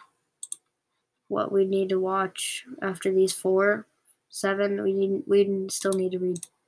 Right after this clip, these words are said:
watch three more. Okay. Let's, can I upgrade this? <gasps>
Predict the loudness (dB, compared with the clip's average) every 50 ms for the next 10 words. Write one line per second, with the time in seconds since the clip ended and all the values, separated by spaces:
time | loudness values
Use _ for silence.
0 | _ -4 -2 -2 -2 -2 -4 0 2 2 2 2 0 0 0 -2 -2 -6 _ _
1 | _ _ _ _ _ _ _ _ _ _ _ _ _ _ _ _ _ _ _ -12
2 | -12 -12 -8 -6 -6 -6 -4 -2 -2 -2 -2 -4 -8 _ _ _ _ _ _ _
3 | _ _ _ _ _ _ -6 -6 -6 _ _ _ -20 _ _ _ _ _ _ _
4 | _ _ 0 2 4 4 2 2 -2 -2 0 0 0 -2 -4 -6 -8 _ _ _
5 | _ -20 _ _ _ _ _ _ _ _ _ _ _ _ _ _ _ _ _ _
6 | _ _ _ -20 _ _ _ _ _ _ _ -20 -20 _ _ _ _ _ _ _
7 | _ _ _ _ _ _ _ _ _ _ _ -16 -14 -14 -14 -16 _ _ _ _
8 | -16 -8 -6 -4 -4 -2 -4 -6 -4 -2 -4 -2 0 0 0 0 -2 -4 -8 -10
9 | -12 _ -20 -20 -18 -12 -8 -8 -6